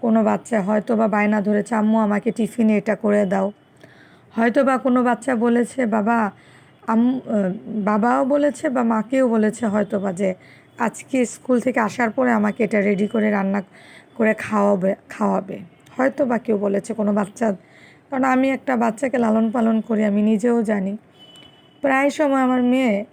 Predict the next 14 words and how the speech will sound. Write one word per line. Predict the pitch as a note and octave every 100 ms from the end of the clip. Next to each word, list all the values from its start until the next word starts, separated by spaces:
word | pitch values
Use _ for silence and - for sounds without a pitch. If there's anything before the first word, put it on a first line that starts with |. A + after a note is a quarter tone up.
| -
কলেজে | A3+ G#3+ A3+
যাওয়ার | A3 A3 G#3+
সময় | B3 A3+ G#3
বলে | G#3 G#3+ G#3+
যায়, | G3 F3+ - - - _ _ _ _ _ _ _
যখন | G#3+ G#3+ B3 A#3 G#3+
ক্লাসরুমে | - A#3 G#3+ - A#3+ A#3
ঢুকিয়ে | G#3+ G3 A#3+ A#3+
দিই | A3 B3+
কলেজের | A3 G#3 G3+ A3
ভিতরে, | A3 G#3 A#3
তখন | G3+ G#3 A3
বলে, | G3+ G3+
"আম্মু, | G#3 A3 A#3+